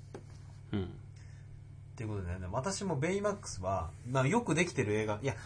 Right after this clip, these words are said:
Speaker 2: 武田さんに言いたいのは、この前言ったんですけど、ベイマックスはよくできてる映画なんですよ、これが。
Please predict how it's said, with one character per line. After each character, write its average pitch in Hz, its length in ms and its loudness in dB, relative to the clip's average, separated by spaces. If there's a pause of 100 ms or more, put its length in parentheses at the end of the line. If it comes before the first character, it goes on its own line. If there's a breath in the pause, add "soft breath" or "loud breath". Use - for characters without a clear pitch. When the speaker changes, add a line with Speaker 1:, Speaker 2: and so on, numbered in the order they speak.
(120)
Speaker 2:
武 233 240 4
田 254 80 8
さ 254 120 6
ん 247 40 4
に 226 60 2
言 220 80 0
い - 20 0
た 208 100 4
い 127 40 2
の 98 160 -2
は、 85 260 0 (240)
こ 156 120 0
の 170 60 2
前 135 80 2
言 104 40 0
っ 101 40 -4
た 104 60 -2
ん - 20 -2
で - 40 -2
す 98 60 -6
け 92 60 -6
ど、 95 60 -6
ベ 185 140 4
イ 220 40 2
マ 233 80 4
ッ 220 40 0
ク - 80 -6
ス - 40 -4
は 87 60 -2
よ 151 220 6
く 160 120 4
で 156 140 6
き - 80 -4
て 113 120 4
る 98 80 2
映 104 80 4
画 107 100 2
な 107 100 0
ん 95 60 -2
で 87 60 -6
す - 100 -6
よ、 82 80 -6
こ 92 100 -8
れ 90 80 -6
が。 85 160 -6